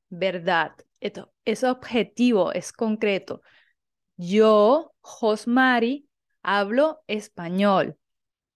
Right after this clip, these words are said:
Tú, Michelle, hablas francés. Él,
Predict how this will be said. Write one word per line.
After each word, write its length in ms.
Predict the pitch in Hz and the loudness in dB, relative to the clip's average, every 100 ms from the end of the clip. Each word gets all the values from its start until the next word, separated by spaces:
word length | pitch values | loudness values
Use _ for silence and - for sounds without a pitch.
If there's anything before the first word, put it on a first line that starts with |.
| _ _ | _ _
Tú, 640 | 320 320 302 302 339 403 _ _ _ | 2 4 6 4 2 -2 _ _ _
Michelle, 880 | - 220 254 - - 247 247 277 349 _ _ _ _ _ - | -6 -2 -2 -2 0 2 4 2 -4 _ _ _ _ _ -4
hablas 580 | 214 220 226 247 - - | 0 0 0 -2 -4 -16
francés. 1040 | - 185 175 165 - - 196 156 160 - - _ _ _ _ _ _ _ _ _ | -10 -8 -8 -10 -6 0 2 2 -2 -12 -20 _ _ _ _ _ _ _ _ _
Él, 680 | 277 277 277 269 294 330 | 2 4 4 4 2 0